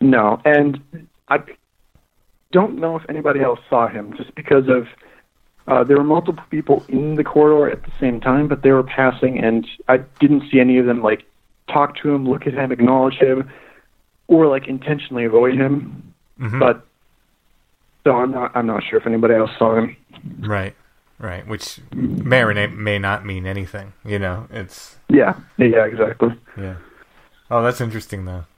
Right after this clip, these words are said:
Speaker 2: Creepy.
Speaker 1: And so then over my lunch, I was talking to a friend about it, and she was, she was home, and she was, like, looking this stuff up, and she said, "You knew about this, right?" And I'm like, "Knew about what?" And she's like, "Black-eyed kids, black-eyed adults," and she was listing me all this stuff,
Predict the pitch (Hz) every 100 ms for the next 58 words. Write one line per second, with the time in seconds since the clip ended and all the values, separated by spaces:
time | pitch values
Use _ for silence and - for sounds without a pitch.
0 | _ - 143 170 123 85 _ _ _ _
1 | _ _ _ _ - 147 143 143 143 139
2 | 147 143 135 127 113 165 202 123 113 117
3 | 127 123 - 110 - 170 185 120 117 110
4 | 113 - - 123 117 110 - - 151 135
5 | 113 113 104 - 117 110 113 107 131 135
6 | 120 - 120 175 - 113 - 123 123 117
7 | - - - 139 214 254 127 113 110 -
8 | 135 - 113 110 113 135 143 147 127 185
9 | 180 - - 165 - - 165 170 135 139
10 | 185 165 127 120 123 120 120 175 151 120
11 | 127 123 143 139 143 131 127 117 - 175
12 | 175